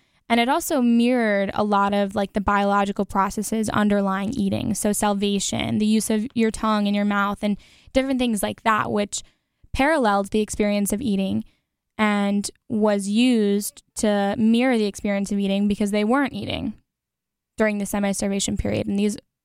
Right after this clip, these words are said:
habits were also very difficult to quit during the rehabilitation and afterwards.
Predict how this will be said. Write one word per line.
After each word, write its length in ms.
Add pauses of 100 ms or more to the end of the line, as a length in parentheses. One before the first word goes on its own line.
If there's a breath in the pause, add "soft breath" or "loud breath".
(140)
habits 360
were 120
also 260
very 360
difficult 460
to 80
quit 320
during 220
the 100
rehabilitation 800
and 120
afterwards. 800